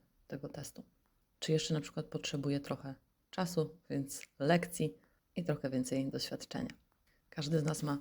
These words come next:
trochę inne, można powiedzieć, te słabości co do pewnych wzorców, e, różnych przekonań, które tutaj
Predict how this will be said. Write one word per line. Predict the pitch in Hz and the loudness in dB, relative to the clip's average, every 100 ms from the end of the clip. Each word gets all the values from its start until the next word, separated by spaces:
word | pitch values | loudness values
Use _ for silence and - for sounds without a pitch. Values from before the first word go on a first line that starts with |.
| - _ | -6 _
trochę | - 143 143 | -6 -4 -4
inne, | 151 143 139 135 | -2 2 4 2
można | 143 143 | -2 -4
powiedzieć, | 143 143 143 143 139 - _ _ _ | -2 0 2 2 0 -8 _ _ _
te | - - | -16 -8
słabości | - 139 151 165 - - 196 - - - | -2 2 2 0 -2 -2 -2 -4 -20 -10
co | - | 0
do | 143 | 2
pewnych | - 143 139 - | 2 2 2 0
wzorców, | 135 147 160 175 175 - - _ - | 2 4 4 2 -4 -6 -20 _ -10
e, | 135 131 131 170 139 | -6 -6 -4 -4 -4
różnych | 135 135 | -2 -4
przekonań, | - 143 - 151 165 | -2 -2 0 2 2
które | 170 - 165 | 2 2 2
tutaj | 165 165 160 | 2 0 0